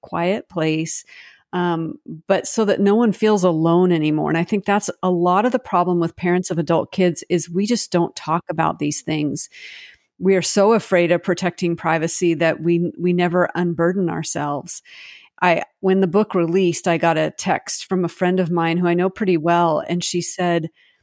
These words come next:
"You have no idea how much I need this book." And I literally had no idea.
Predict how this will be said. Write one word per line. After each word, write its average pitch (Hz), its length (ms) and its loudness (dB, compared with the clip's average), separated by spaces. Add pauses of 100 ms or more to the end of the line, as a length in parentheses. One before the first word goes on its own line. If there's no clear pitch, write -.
(160)
"You 196 140 2
have 196 140 0
no 196 480 2
idea 185 460 0
how 175 140 -4
much 175 240 -2
I 165 100 -2
need 170 220 0
this 160 160 -2
book." 175 340 -2
And 190 140 0
I 185 100 2
literally 196 500 2
had 175 240 -2
no 165 360 0
idea. 160 580 -2